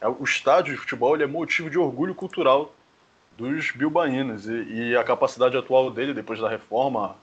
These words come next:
moderníssima, né, comportando camarotes e restaurantes, né, ao longo dos seus anéis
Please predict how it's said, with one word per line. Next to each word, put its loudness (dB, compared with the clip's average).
moderníssima, -4
né, -6
comportando -2
camarotes 4
e -6
restaurantes, -2
né, -6
ao -2
longo -4
dos -8
seus -4
anéis 0